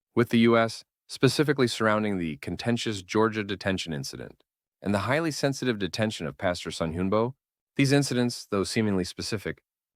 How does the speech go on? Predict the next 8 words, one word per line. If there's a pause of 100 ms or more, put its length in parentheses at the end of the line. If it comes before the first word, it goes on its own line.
hint
at
broader
challenges
in
managing
international
relations.